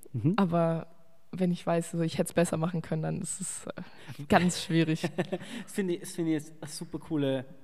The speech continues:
Speaker 1: Einstellung zu haben. Was hilft dir dabei, aber so immer diese hundert Prozent zu geben? Was denkst du, was ist da so ein, ein Motivator, den du selber hast?
Speaker 2: Ich glaub, der Gedanke, dass du jeden Tag besser werden kannst. Und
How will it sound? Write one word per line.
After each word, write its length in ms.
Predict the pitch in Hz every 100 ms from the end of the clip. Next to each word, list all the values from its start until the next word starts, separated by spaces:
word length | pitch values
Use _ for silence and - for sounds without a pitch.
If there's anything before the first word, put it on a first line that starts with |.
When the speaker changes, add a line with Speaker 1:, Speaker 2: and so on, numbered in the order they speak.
| - -
Speaker 1:
Einstellung 500 | 160 156 151 139 139
zu 160 | 135
haben. 280 | 139 139 170 - - -
Was 140 | 160 147
hilft 240 | 220 240
dir 60 | 185
dabei, 220 | 147 143
aber 100 | 151
so 120 | 147
immer 160 | 180 170
diese 320 | 151 147 -
hundert 240 | 190 190
Prozent 500 | 190 - 156 147 143
zu 120 | - 135
geben? 320 | 147 151 135
Was 140 | 131
denkst 200 | 156 160
du, 100 | -
was 120 | 151
ist 120 | 151 -
da 20 |
so 140 | 143 143
ein, 200 | 143 147
ein 100 | 143
Motivator, 580 | 139 139 131 135 147
den 160 | 131 120
du 80 | 117
selber 280 | 127 120 113
hast? 240 | 113 - - - - - - - - - - - - - - - - -
Speaker 2:
Ich 160 | 175 -
glaub, 200 | 185 180
der 100 | 180
Gedanke, 580 | 175 175 175 202 214 196
dass 260 | 185 -
du 340 | - 185 180 - -
jeden 320 | 175 185 196
Tag 260 | 190 185 -
besser 320 | 180 - 165
werden 260 | 160 160 165
kannst. 560 | - - - - - - - - - - -
Und 340 | - 190 180